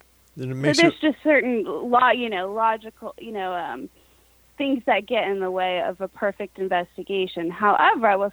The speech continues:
Speaker 2: say, um, there are really good investigators that will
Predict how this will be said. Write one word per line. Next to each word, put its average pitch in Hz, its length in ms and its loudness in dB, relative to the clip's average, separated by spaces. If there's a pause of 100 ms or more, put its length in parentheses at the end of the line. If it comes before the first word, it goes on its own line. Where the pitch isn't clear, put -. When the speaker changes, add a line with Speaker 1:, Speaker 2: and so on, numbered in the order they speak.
Speaker 2:
say, 208 360 -4 (800)
um, 208 600 -2 (280)
there 233 280 2
are 254 340 0
really 220 480 -14
good 202 240 -6
investigators 185 1040 -4 (120)
that 180 240 4
will 185 160 0